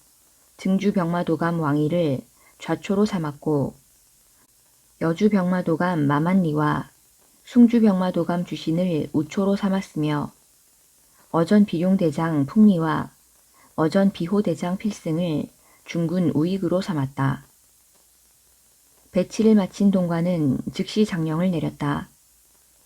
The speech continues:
이어 북소리가 세 번 울리자 모든 군사는 일제히 앞으로 나아가기 시작했다. 그런데 그들이 미처 십 리도 채 가지 못했을 때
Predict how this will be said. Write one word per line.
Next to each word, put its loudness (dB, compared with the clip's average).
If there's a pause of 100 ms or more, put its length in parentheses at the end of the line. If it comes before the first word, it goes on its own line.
(120)
이어 -2 (260)
북소리가 0
세 -2
번 4
울리자 -2 (640)
모든 8
군사는 0 (220)
일제히 2
앞으로 -2
나아가기 -2
시작했다. -6 (1400)
그런데 -2 (440)
그들이 2
미처 -2
십 0
리도 6
채 -2
가지 -4
못했을 -4
때 -6